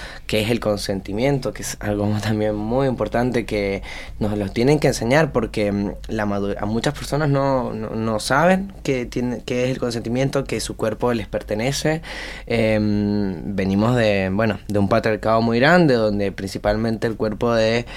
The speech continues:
vamos a decir, em, todo lo que <laughs> no sea varón cis a veces ha sido, mm, mucho más, em, da-, lastimado y, y, y, y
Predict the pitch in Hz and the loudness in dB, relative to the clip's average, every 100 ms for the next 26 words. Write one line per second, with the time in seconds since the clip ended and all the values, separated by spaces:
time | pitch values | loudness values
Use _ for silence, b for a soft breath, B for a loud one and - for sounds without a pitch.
0 | B B B B - - 98 110 117 110 | B B B B -10 0 2 2 2 0
1 | 95 101 - 117 113 107 110 107 101 98 | 0 -2 -2 -2 -2 -4 -2 -2 -2 -2
2 | 92 92 87 92 - - 110 113 113 113 | -4 -4 -8 -12 -16 -2 0 2 0 4
3 | 110 117 - 120 104 101 110 - 117 - | 4 4 2 0 0 0 -4 -4 -4 -4
4 | 110 107 110 117 110 110 113 113 113 107 | -2 -2 -2 -4 -4 -4 -2 0 2 2
5 | 104 101 87 - - - - - - - | 2 0 -4 -10 -18 -20 -20 -20 -20 -18
6 | B B B B - 107 - 117 117 117 | B B B B 0 0 2 2 2 2
7 | 117 - 110 104 98 95 92 90 - 87 | 0 -2 -2 0 0 0 -2 -4 -6 -6
8 | 98 92 - 107 95 - 104 120 143 139 | -4 -4 -4 -6 -6 -4 0 4 6 6
9 | 135 117 98 104 101 95 92 - 101 95 | 4 2 -2 -4 -4 -4 -6 -6 -6 -6
10 | 92 | -8